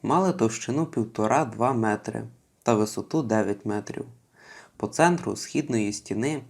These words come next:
була розміщена висока на п'ять поверхів вежа з бійницями. Вхід до підвалів, е, був збоку від неї. Житлове приміщення прилягало до західної вежі.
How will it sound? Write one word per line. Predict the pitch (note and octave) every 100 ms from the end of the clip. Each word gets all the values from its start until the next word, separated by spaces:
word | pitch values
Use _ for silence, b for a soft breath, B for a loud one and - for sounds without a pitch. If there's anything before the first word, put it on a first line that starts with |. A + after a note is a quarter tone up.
| _
була | - C#3 F3+
розміщена | D#3+ A#2+ C3 D3+ - B2 A2
висока | G#2 G#2+ - D3 - - - _
на | G#2+
п'ять | G#2+ A2 G#2+
поверхів | - G#2+ G#2+ - -
вежа | G#2 A2 C3+ C#3
з | A2+
бійницями. | G#2+ C3 B2 G#2+ - G2+ G2+ G#2 _ _ B B B B B B
Вхід | - - E3 A#2
до |
підвалів, | G#2+ - G#2+ B2 D3+ A2+ G#2+ - _ - -
е, | F#2
був | A2+ - C3+
збоку | C3+ - A#2+ A#2+ - G#2
від | G#2
неї. | G#2+ G2+ G2 - _ _ _ _ _ _ _ _ _ _
Житлове | A2+ G#2+ A2 - - C#3
приміщення | D#3 - E3 A#2+ A#2 - G2+ G2+ G#2+
прилягало | - G#2+ G2 G#2 B2+ D3+
до | A#2 G#2
західної | - A#2+ - - A#2 A2
вежі. | G#2+ G#2 G#2 A2